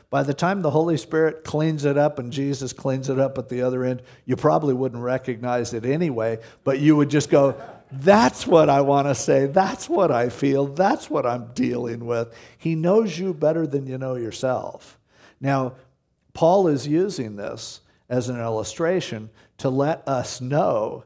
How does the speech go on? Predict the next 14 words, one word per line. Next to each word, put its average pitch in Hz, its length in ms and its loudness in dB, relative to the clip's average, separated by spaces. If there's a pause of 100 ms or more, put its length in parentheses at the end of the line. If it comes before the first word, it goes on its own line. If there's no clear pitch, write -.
(120)
again, 127 460 -2 (260)
this 147 240 2
principle - 880 -4 (220)
of 113 200 -8
hope, 151 500 -2 (420)
this 120 160 -6
principle 123 540 -4
of 110 240 -10
groaning, 175 800 -4 (380)
this 127 180 -4
principle 170 600 -2
that 131 460 -4 (320)
it 127 160 -10
doesn't 170 440 -4